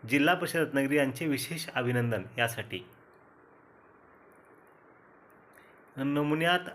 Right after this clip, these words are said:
अहवाल प्रस्तावासोबत जोडावा. सोबत विहित नमुना अर्ज जिल्हा समाज कल्याण अधिकारी, जिल्हा परिषद रत्नागिरी, प्रत सर्व सन्माननीय महोदयांना दिलेले आहे.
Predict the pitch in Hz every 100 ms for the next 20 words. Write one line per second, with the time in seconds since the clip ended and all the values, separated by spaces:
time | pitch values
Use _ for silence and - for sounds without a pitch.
0 | - 139 147 165 165 151 - 135 143 127
1 | 127 139 147 165 175 - - - - 139
2 | 139 160 - 151 135 175 180 143 135 127
3 | 131 127 135 156 170 - - - 110 127
4 | 135 170 185 160 147 135 135 127 123 120
5 | 123 135 151 120 117 160 160 - 127 120
6 | 120 113 117 151 - - - - 151 151
7 | - 151 151 160 151 131 131 143 160 160
8 | 160 143 156 156 165 143 120 120 - -
9 | - - - - - - - - 117 131
10 | 143 151 156 143 165